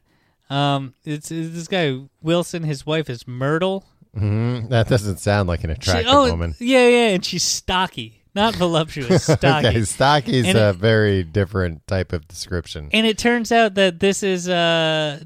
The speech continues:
Speaker 1: Tom's, uh, mistress.
Speaker 2: Oh, he's into stocky
Speaker 1: And
Speaker 2: women.
Speaker 1: he's really mean to, uh, Myrtle's husband.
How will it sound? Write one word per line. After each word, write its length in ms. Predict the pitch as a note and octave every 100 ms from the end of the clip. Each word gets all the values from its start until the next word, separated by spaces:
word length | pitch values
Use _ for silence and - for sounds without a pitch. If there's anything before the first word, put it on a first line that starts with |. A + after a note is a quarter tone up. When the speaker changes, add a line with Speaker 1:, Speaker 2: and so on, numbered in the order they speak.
| -
Speaker 1:
Tom's, 560 | F#3 F3+ F3 E3 -
uh, 200 | E3 D3
mistress. 800 | C#3 G3+ A#3+ - B2 B2+ - - - _
Speaker 2:
Oh, 580 | G2+ A#2+ C#3 A2+ F2 E2+
he's 220 | E2+ F2+ E2+
into 240 | F#2 F2
stocky 520 | - - F#2+ G2+ G2+
Speaker 1:
And 100 | F2+
Speaker 2:
women. 280 | G2+ - -
Speaker 1:
he's 80 | F#3+
really 300 | A#3 B3 A3
mean 520 | F#3 F#3+ G#3 A3 G#3+
to, 420 | - G#3 F#3 F3 C#3+
uh, 420 | C#3 C#3 C#3 C3 - _ _ _ _ _ _ -
Myrtle's 480 | D#3+ F#3+ F#3+ D#3
husband. 720 | - G#3+ A3+ C#3 A#2 A#2 C#3+